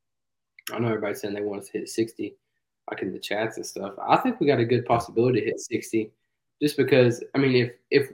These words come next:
if when Nico does come in, if we call the game, if Heupel and Halsley call the game like,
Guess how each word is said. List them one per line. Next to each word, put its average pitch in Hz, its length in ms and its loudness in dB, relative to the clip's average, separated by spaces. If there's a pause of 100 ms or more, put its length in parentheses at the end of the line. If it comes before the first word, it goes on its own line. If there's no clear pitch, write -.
(160)
if 135 340 0
when 123 220 2
Nico 127 280 6
does 117 280 2
come 110 260 -2
in, 110 160 2
if 101 180 -4
we 107 120 2
call 113 280 2
the 104 100 -2
game, 104 500 -4 (160)
if 110 160 2 (600)
Heupel 123 360 4
and 104 100 -6
Halsley 110 500 2
call 110 240 2
the 104 60 -2
game 104 340 -4
like, 101 280 -8